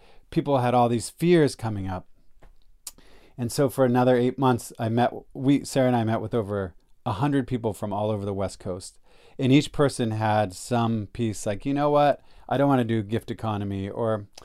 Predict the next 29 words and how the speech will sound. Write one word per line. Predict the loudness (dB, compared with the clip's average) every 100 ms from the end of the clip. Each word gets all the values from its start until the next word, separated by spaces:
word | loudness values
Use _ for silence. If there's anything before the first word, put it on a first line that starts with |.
| -20 -20 -16 -4
"You | 0
know | 4
what? | 6 6
I |
don't | 4 2
wanna | 0
do | -2
reparations," | -2 -2 -2 -2 -2 -6 -10 -8
or, | -4
"You | 0
know | 2
what? | 4 2
I, | 0 -2
I, | -6 -6 -12 -10
I, | -8 -6
I | -6
don't | -2 0
wanna | -2
do | -4 -4
no | -2 -4
cash | -4 -6 -6
crops." | -4 -2 -2 -6 -20 -20 -20 _
So | -4 0 0 -2 -8 _ -4
in | 0
the | 4
end, | 6 4 2
Sarah | 0 2 2
and |
I | 2 -2